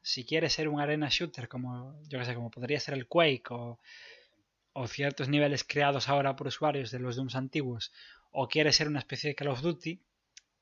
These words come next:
eh, que es una mezcla rara entre los dos y no acaba de cuajar, y entonces eso hace que me interese menos y no jugué al multiplayer.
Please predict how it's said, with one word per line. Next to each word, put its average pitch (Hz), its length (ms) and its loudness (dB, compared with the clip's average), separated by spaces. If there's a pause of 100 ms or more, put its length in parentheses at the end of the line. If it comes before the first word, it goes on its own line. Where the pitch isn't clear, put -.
(320)
eh, 139 360 0
que 135 120 -2
es - 120 -2
una 147 120 2
mezcla 139 260 -2
rara 151 380 6
entre 139 520 -2
los 131 340 2
dos 160 480 4 (420)
y 139 180 -6
no 143 340 2
acaba 143 400 8
de 143 160 2
cuajar, 165 640 6 (1120)
y 160 120 2
entonces 165 320 4
eso 170 200 2
hace 156 160 -2
que 151 100 0
me 139 60 2
interese 127 400 6
menos 117 400 -2
y 123 140 -4
no 127 120 -4
jugué 120 320 -2
al 113 120 -2
multiplayer. 113 720 -4